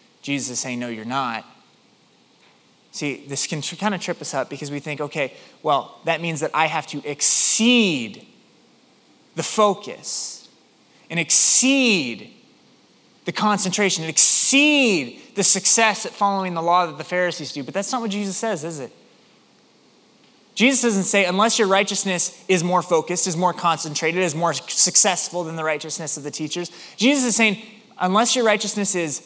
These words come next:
better, of a different kind, of a different value,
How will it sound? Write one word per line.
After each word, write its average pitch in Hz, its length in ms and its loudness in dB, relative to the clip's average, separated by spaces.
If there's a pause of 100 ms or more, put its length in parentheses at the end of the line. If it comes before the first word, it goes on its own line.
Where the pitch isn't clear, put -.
(720)
better, 196 280 0 (1600)
of 185 140 0
a 196 60 2
different 226 420 -2
kind, 160 600 -6 (840)
of 180 120 2
a 202 60 4
different 233 440 2 (240)
value, 147 680 -2